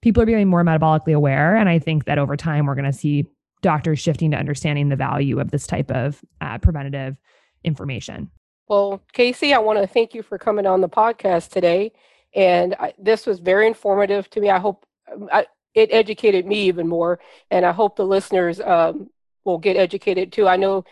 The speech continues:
Speaker 2: I love hearing numbers. I love hearing about percentages, and I'm into the,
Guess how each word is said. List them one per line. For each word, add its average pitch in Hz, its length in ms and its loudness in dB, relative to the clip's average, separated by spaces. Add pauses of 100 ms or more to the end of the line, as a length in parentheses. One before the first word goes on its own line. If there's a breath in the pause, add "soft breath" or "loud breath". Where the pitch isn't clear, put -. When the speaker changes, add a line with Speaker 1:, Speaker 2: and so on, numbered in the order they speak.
(240 soft breath)
Speaker 2:
I 208 140 2
love 202 220 2
hearing 196 280 0
numbers. 175 460 0
I 170 80 0
love 175 220 0
hearing 180 260 0
about 175 300 0
percentages, 175 720 -2
and 170 220 -2
I'm 180 220 0
into 180 320 -2
the, 175 400 0